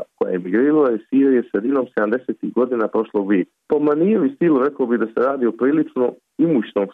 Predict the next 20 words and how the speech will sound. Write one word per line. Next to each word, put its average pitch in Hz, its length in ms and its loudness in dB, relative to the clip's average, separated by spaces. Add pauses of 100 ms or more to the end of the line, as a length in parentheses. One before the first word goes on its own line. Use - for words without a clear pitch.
sagovorniku 139 540 0
lokalnih 117 500 -2
karakteristika, 110 680 -4 (160)
bitno 170 320 -2
odudarajući 139 640 -2 (360)
od 117 160 -2
ispoljenog 120 600 -2
tradicionalizma. 107 760 -2 (460)
Govorio 139 580 2
mi 147 140 0
o 143 60 2
razlozima 151 600 0
dolaska 143 400 0
u 117 40 0
Kraljevinu. 117 520 -2 (240)
Na - 80 -12
kraju 143 300 2
zaključio 131 440 -2
da 120 80 -4
su 110 160 -10